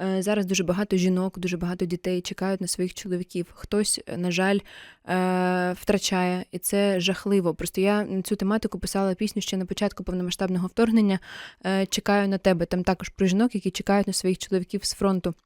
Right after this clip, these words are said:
І я дуже болісно на все це реагую. Я коли бачу якісь відео там, е,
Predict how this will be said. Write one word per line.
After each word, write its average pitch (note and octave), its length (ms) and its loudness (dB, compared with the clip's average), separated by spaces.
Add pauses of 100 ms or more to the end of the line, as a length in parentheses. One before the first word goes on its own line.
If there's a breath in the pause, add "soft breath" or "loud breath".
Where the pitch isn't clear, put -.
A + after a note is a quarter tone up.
(720)
І G#3 400 6 (440 soft breath)
я A3+ 220 8
дуже A#3 220 8
болісно G3+ 400 4
на F3+ 60 2
все F3+ 160 -2
це F3+ 140 0
реагую. F3 320 2
Я F3+ 60 4
коли G3+ 220 2
бачу G3+ 320 2
якісь F#3 240 -4
відео F#3+ 360 2
там, E3+ 420 -2
е, E3+ 180 0